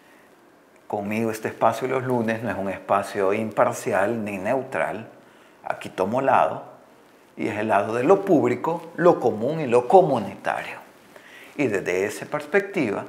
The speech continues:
el Estado debe cumplir un papel redistribuidor de los recursos, un papel garante de derechos de la ciudadanía y un papel,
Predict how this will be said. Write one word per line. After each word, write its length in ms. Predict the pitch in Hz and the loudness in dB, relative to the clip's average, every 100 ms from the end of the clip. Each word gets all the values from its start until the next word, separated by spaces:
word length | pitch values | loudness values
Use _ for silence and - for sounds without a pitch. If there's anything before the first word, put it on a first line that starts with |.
| - - - - - - - | -14 -20 -20 -20 -20 -12 -2
el 140 | 135 | -2
Estado 460 | 110 - 151 143 131 | -2 0 2 2 0
debe 180 | 110 | -4
cumplir 600 | 110 - 139 113 98 90 - - - - - | -6 -8 -8 -8 -8 -10 -18 -20 -20 -20 -10
un 220 | - 139 139 | -6 -6 2
papel 540 | 160 - - 107 - - - - - - - - | 2 4 2 0 -4 -12 -20 -20 -20 -20 -18 -4
redistribuidor 1080 | 196 226 175 117 - 147 120 117 123 220 190 | 2 4 4 2 -2 2 4 2 2 2 2
de 80 | 113 | 2
los 180 | 92 - | -2 -4
recursos, 840 | - - - - - - - - - _ _ - - - - | -8 -10 -12 -12 -16 -20 -20 -20 -20 _ _ -20 -20 -16 -8
un 180 | 123 | -2
papel 480 | 127 170 - 110 - - - - | 2 2 4 2 0 -8 -18 -2
garante 800 | 131 110 127 185 196 180 104 | 4 4 4 2 0 -4 -6
de 140 | 95 95 | -2 -2
derechos 800 | 95 123 180 - 110 87 - - | -2 -2 -4 -6 -10 -12 -16 -12
de 220 | 120 185 | 0 2
la 140 | 190 147 | 2 0
ciudadanía 760 | - 104 92 80 76 - - - - - _ _ _ _ - - - - - - - - | -6 -6 -4 -2 -4 -6 -12 -20 -20 -20 _ _ _ _ -20 -20 -20 -20 -20 -20 -20 -10
y 120 | 131 135 | -2 0
un 180 | 139 | 2
papel, 500 | - 226 151 117 151 | 4 4 6 4 0